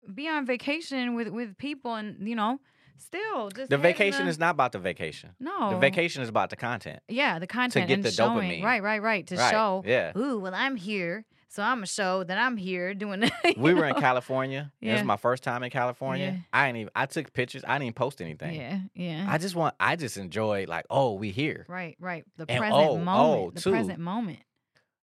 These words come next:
Speaker 2: The Vice shoot that we
Speaker 1: Yeah,
Speaker 2: did.
Speaker 1: yeah.
Speaker 2: Like,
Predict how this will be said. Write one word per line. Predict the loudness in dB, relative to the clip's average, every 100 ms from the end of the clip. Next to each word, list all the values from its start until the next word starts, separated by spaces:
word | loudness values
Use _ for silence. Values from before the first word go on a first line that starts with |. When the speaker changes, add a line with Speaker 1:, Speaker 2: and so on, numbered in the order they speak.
| _
Speaker 2:
The | -2
Vice | 4 6 6
shoot | -2 -6 -8 -8
that | -4 -4
we | -4
Speaker 1:
Yeah, | -6
Speaker 2:
did. | -4 -6 -8
Speaker 1:
yeah. | -12 -10 -10 -6
Speaker 2:
Like, | -2 -2 -4